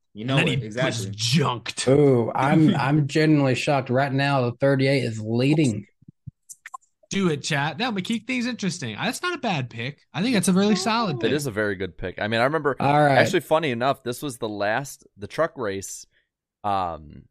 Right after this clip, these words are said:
Speaker 4: if I remember right, I was actually packing to move while watching that truck race last year.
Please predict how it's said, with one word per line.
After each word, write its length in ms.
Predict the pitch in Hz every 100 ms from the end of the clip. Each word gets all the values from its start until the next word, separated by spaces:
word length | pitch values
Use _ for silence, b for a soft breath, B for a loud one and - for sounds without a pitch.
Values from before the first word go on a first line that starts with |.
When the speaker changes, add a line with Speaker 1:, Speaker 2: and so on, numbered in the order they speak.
| _ _ -
Speaker 4:
if 100 | 113
I 60 |
remember 340 | 110 117 117 104
right, 240 | 113 110 -
I 100 | 110
was 180 | 127
actually 300 | 117 110 -
packing 680 | 101 - 110 113 - 101 92
to 120 | - 104
move 420 | 92 104 95 90
while 140 | 92
watching 420 | 87 92 - 95
that 180 | 92 90
truck 300 | - 95 -
race 280 | - - -
last 320 | - 55 -
year. 160 | -